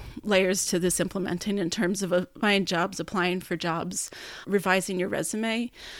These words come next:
I do want to touch on the revising your resume piece f-, just for a moment, because I, I really believe that the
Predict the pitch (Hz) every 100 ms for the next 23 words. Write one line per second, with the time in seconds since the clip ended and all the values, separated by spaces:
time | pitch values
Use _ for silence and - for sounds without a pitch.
0 | - - - - - 214 247 277 262 233
1 | 254 220 226 220 214 196 196 202 220 202
2 | 190 190 214 214 214 - 247 - - 208
3 | 220 214 - 214 190 185 214 285 233 202
4 | 226 185 180 - - 185 190 202 214 196
5 | - - 208 277 285 262 220 180 175 170
6 | 170 165 - 165 170 180 180 - - -
7 | _ - 175 - 202 190 190